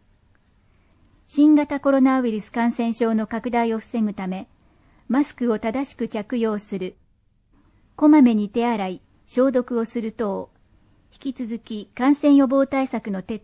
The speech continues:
底をお願いします。また、荒川街中美術館の彫刻は、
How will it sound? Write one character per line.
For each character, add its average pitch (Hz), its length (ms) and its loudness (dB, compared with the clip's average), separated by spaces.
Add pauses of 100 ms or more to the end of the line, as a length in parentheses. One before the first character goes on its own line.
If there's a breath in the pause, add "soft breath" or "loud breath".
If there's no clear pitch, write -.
底 226 260 -4
を 214 40 -4
お 214 80 -4
願 208 260 -4
い 202 60 -6
し 202 140 -10
ま 190 120 -8
す。 - 160 -20 (1000)
ま 208 120 -8
た、 196 220 -12 (400 soft breath)
荒 254 220 -2
川 254 240 -2
街 226 240 -2
中 285 260 2
美 254 100 -4
術 262 220 -10
館 220 160 -4
の 190 140 -4
彫 220 200 -6
刻 202 300 -12
は、 190 180 -8